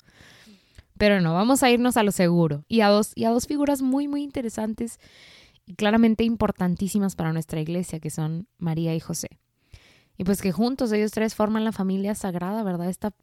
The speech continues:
familia doméstica que recibe, perdón, iglesia doméstica que recibe a Cristo como, como su bebé. O sea,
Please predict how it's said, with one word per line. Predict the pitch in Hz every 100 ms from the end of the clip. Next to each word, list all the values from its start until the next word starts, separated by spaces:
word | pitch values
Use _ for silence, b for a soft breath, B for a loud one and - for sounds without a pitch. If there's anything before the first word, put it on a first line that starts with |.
| _ _
familia | - 190 190 208 208 214
doméstica | 196 202 - 202
que | 185 180
recibe, | 175 - - 202 208 202 208 b b b b b _
perdón, | 202 202 196
iglesia | 185 202 - 240
doméstica | 220 226 220
que | - 180
recibe | 175 165 - 220 214
a | 196
Cristo | 247 277 - - 151 - _ _ _ _ _ _ _ _ _ _ -
como, | 202 175 156 -
como | 185 190
su | -
bebé. | 202 190 175 233 240 B B B B
O | 226
sea, | 233 220